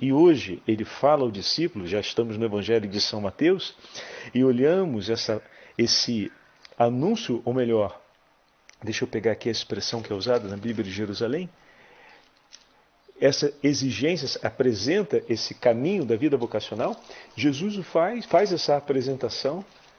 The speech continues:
de uma maneira muito, muito clara, mas não temos qual foi a decisão do escriba.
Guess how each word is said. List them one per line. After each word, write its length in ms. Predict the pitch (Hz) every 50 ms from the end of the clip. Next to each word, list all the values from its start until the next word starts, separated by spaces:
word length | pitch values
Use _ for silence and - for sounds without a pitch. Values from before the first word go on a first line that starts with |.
| - - - - - - -
de 100 | 117 151
uma 160 | 160 165 165
maneira 460 | 160 151 147 160 190 196 - - - -
muito, 480 | 139 135 143 165 185 208 220 - 208 - _ _ _ _ _ _ _ _ _ _ _ _ _ _ -
muito 260 | 123 135 170 185 -
clara, 520 | - - - 160 165 175 165 151 117 92 - _ _ _ _ _ _ _ _ _ _ _ _ _ -
mas 400 | 113 135 151 170 - - - - _ _ _ _ _ _ _ _ _ -
não 240 | 120 127 151 175
temos 640 | 165 - - 156 160 175 180 185 185 - - - - _ _ _ -
qual 160 | - 165 165
foi 280 | 165 - - 156 156 160
a 40 |
decisão 640 | 156 156 160 151 - 151 131 113 123 127 131 135 135
do 80 | 127 120
escriba. 580 | 107 - - - 101 90 92 95 87 90 87